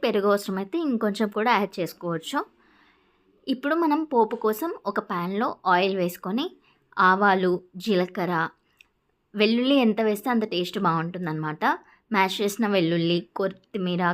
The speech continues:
కరివేపాకు అన్నీ వేసుకొని పసుపు కూడా యాడ్ చేసుకొని ఆ పోపుని ఇందులో యాడ్ చేసుకోండి. చూసారా ఎంత కలర్ఫుల్గా ఉందో?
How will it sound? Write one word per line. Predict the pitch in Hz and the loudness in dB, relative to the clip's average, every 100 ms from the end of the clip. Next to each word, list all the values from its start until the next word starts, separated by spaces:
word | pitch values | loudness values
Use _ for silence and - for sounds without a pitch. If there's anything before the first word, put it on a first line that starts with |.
| 180 | -2
కరివేపాకు | 175 175 190 190 180 185 185 | -4 -2 -2 -2 -2 0 0
అన్నీ | 175 180 175 | 0 0 -2
వేసుకొని | 175 - 196 285 | -4 -4 -4 0
పసుపు | 214 185 - | -2 -4 -8
కూడా | 202 180 | -4 -2
యాడ్ | 165 - | -4 -6
చేసుకొని | 175 - 190 285 - _ _ - - | -10 -8 -6 -6 -6 _ _ -16 0
ఆ | 214 208 | 0 2
పోపుని | 190 - 208 208 | -2 -2 -2 0
ఇందులో | 208 180 | 2 2
యాడ్ | 160 165 | 0 -4
చేసుకోండి. | 160 - 156 175 277 - _ - | -10 -8 -8 -6 -6 -8 _ -10
చూసారా | 214 196 180 | -4 -2 -2
ఎంత | 185 190 | -4 -4
కలర్ఫుల్గా | 185 170 175 190 175 185 165 | -2 -2 -4 -6 -2 -2 -2
ఉందో? | 170 | 0